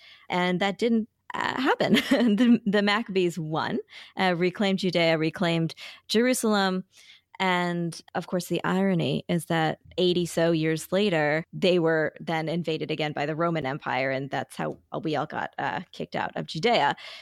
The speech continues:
So it's kinda weird because in one sense, you get the, the middle, uh, three films where at the end you think, "Oh, it's great. The empire's gone. Everything's fine," right? And you think, "Oh, the Maccabees, it's great.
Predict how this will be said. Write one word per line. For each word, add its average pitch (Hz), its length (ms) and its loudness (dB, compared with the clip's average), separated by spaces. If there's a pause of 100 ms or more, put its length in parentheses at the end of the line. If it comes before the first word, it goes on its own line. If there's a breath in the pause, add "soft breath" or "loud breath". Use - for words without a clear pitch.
So 220 340 4
it's 214 180 2
kinda 302 300 2
weird 202 340 0
because 196 300 -2
in 190 100 2
one 196 160 2
sense, 190 240 -2
you 180 80 -2
get 190 340 0
the, 165 300 2 (120)
the 170 220 -4
middle, 190 520 4 (120)
uh, 165 280 0 (840)
three 185 280 2
films 165 600 -2 (260 loud breath)
where 196 140 2
at 185 120 0
the 190 140 2
end 233 260 2
you 196 80 2
think, 185 320 0
"Oh, 240 180 4
it's 214 180 0
great. 190 440 2 (340)
The 214 140 2
empire's 180 480 0
gone. 165 480 0 (360 soft breath)
Everything's 185 440 0
fine," 151 340 0
right? 175 260 0
And 185 140 2
you 185 60 2
think, - 200 0
"Oh, 220 280 4
the 185 120 2
Maccabees, 185 600 2
it's 190 160 -4
great. 208 420 2